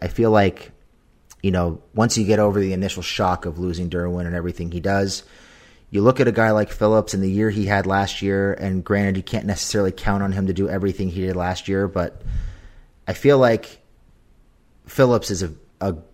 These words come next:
decent replacement. He does enough of the things that J-, that James does that you feel comfortable with him back there, certainly with the base defense. And you know he's gonna be on the field playing that dime linebacker role anyway. So, uh, I just think that they can,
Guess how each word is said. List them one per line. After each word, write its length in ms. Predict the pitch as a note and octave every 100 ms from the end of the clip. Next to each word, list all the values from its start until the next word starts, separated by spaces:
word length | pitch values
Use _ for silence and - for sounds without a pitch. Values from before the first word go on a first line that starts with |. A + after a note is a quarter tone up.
| _ _ _ -
decent 360 | C3 C3 B2 F#2+
replacement. 520 | F#2+ F#2+ E2+ D#2 C2+ -
He 180 | G2+
does 420 | F#2 G#2 G2+ F2+ F2 G2
enough 460 | G2 G2+ C#3 C#3
of 120 | A2
the 80 | G#2
things 380 | - G#2 G2 F2
that 160 | F#2 -
J-, 120 | -
that 180 | E2 F#2
James 320 | F#2+ F#2 F2
does 400 | F2+ E2+ F2 - - - - -
that 180 | G2+ -
you 60 |
feel 180 | G#2 G#2
comfortable 420 | - B2 A2 G#2
with 120 | G2 F#2+
him 160 | F#2
back 260 | F2+ F2 -
there, 240 | F2 E2+
certainly 480 | - A#2+ B2 G2+ F#2+
with 140 | F2+
the 60 | -
base 200 | F#2 F2+
defense. 580 | - F#2+ - D#2 - - - - - - -
And 180 | F#2+ F#2+
you 40 | G2
know 160 | A2+
he's 160 | A2+ G2
gonna 160 | G#2
be 160 | F#2 G2
on 140 | F#2+
the 60 | F#2
field 300 | - F#2 F2+
playing 340 | - F#2 F2+ F2
that 260 | F2 -
dime 240 | F#2 F#2 F2+
linebacker 440 | F2+ F2+ F2 -
role 220 | E2+ E2+
anyway. 420 | F#2 F2+ E2 D#2+
So, 400 | D#2+ F#2 E2+ E2 - - - - _ _ -
uh, 300 | F#2 E2+ E2+ -
I 120 | - G#2+
just 200 | A#2 -
think 200 | A2+ -
that 120 | F2+
they 120 | G#2+
can, 400 | G#2 G#2 F#2 F2